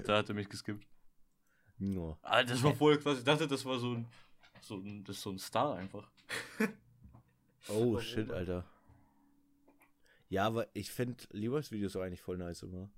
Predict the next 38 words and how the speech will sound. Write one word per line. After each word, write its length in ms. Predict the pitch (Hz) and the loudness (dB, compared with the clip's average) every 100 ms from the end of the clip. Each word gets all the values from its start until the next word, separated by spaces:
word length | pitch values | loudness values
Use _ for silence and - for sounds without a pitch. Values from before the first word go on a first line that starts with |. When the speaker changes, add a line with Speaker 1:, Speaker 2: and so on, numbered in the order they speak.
| - | -14
Speaker 2:
Ich 60 | - | -6
mag 160 | 104 - | -4 -4
den 100 | 95 | -6
eigentlich 180 | 90 | -6
wohl. 160 | 90 90 | -8 -8
Speaker 1:
Ja, 60 | 92 | -6
Leroy 320 | 113 147 175 | -2 0 0
ist 100 | 123 | 0
echt 260 | 180 - - | -2 -4 -10
nice. 120 | 110 - - - | -12 -6 -6 -4
Ah, 180 | - 113 - | -2 -2 -4
Leroy 300 | 120 131 185 | 0 2 4
ist 180 | 156 - | 0 -2
nice, 400 | 117 135 180 - _ _ _ _ - | 0 0 -4 -12 _ _ _ _ -6
aber 240 | 107 113 | -4 -2
so 140 | 107 | -4
manchmal 340 | 107 120 131 123 | -2 -2 -2 -8
finde 200 | 120 107 | -8 -6
ich 40 | |
die 100 | - | 0
Speaker 2:
<laughs> 20 | - | 8
Seine 160 | 127 | 8
Speaker 1:
Clips 60 | 107 | 10
schon 100 | 113 | 6
sehr 100 | 104 | 8
Speaker 2:
Rollstuhl. 440 | 101 117 - 95 | 8 8 6 2
Speaker 1:
unangenehm. 460 | 104 98 92 104 - - - - | 2 2 0 -2 -6 -10 -6 -6
Speaker 2:
<laughs> 380 | - - - 165 | -8 -12 -14 4
Aber 220 | - - | 6 6
ich 140 | 104 - | 4 0
hasse 240 | 127 120 | 0 2
seinen 220 | 107 101 | 2 2
Rollstuhl. 680 | 90 131 - - - 214 185 | 4 2 4 2 2 2 2
<laughs> 60 | - - - - - - - - - - - - - 208 - - - - - - - - - - - | -2 -10 -14 -8 -6 -6 -10 -18 -18 -16 -16 -16 -14 -12 -12 -14 -16 -16 -16 -16 -16 -16 -16 -16 -12
Ich 200 | - 95 | -8 -2
hasse 180 | 107 104 | 0 2
Rollstuhlfahrer. 880 | 95 95 - 104 101 110 101 107 113 - - - - - - - - - - - - - - - | 2 0 0 -2 0 2 2 0 -4 -8 -20 -18 -18 -16 -16 -12 -10 -12 -12 -16 -16 -18 -18 -16
Speaker 1:
True. 320 | - 104 - | -12 -8 -8